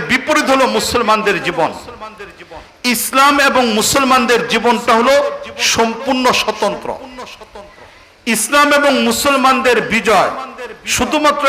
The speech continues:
একটা দুইটা ভালো কাজের সাথে সম্পর্ক নয়, বরং ইসলাম এবং মুসলমানদের বিজয়টা হলো পূর্ণ ইসলামের অনুসরণের।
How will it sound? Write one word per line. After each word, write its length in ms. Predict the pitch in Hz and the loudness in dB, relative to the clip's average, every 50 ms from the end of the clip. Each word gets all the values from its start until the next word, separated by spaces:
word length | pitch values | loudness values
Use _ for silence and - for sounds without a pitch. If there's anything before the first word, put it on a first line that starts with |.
| - - 202 | 0 2 0
একটা 340 | 214 202 - - - 294 285 285 | -2 -2 -2 -6 -2 0 0 2
দুইটা 280 | 285 277 277 277 277 262 - - | 2 0 0 2 2 2 2 0
ভালো 280 | - - 202 247 269 285 | 0 2 2 4 4 2
কাজের 320 | 285 277 269 262 269 269 262 | 2 2 0 2 2 0 0
সাথে 220 | - 247 - - 220 | 0 -2 -2 -2 -2
সম্পর্ক 460 | 226 - 226 214 208 226 208 196 202 196 | -2 0 -2 -2 -2 -2 -2 -2 0 -2
নয়, 280 | 190 175 170 151 123 - - 226 202 - - 220 208 - - | 0 2 2 2 2 0 -6 -12 -16 -16 -18 -18 -20 -16 -4
বরং 240 | 202 190 208 226 233 240 226 | 0 2 2 2 2 0 -2
ইসলাম 440 | 226 208 - - - 277 277 285 269 277 | -2 -4 -4 -4 0 2 2 2 4 2
এবং 200 | 262 247 254 240 226 | 2 2 2 0 2
মুসলমানদের 640 | 226 226 214 - - 247 240 226 220 220 214 220 208 208 | 0 -2 -2 0 0 0 2 4 2 2 2 2 0 0
বিজয়টা 460 | 208 - 208 202 247 247 240 240 240 220 | 0 -4 -6 -2 0 0 0 2 2 2
হলো 200 | 214 226 254 277 302 - - - - - - - - 254 | 2 4 4 2 2 2 -2 -6 -10 -14 -18 -18 -16 -10
পূর্ণ 360 | 247 262 294 302 302 294 285 277 277 277 277 | -4 -2 -2 0 0 2 2 2 2 2 0
ইসলামের 520 | 233 208 - - - 240 226 220 220 220 220 220 | -2 -6 -6 -6 -2 0 0 2 2 0 0 0
অনুসরণের। 600 | 196 208 214 226 220 - - 170 165 151 143 131 | 0 0 0 0 -2 -2 -2 -4 -4 -4 -6 -8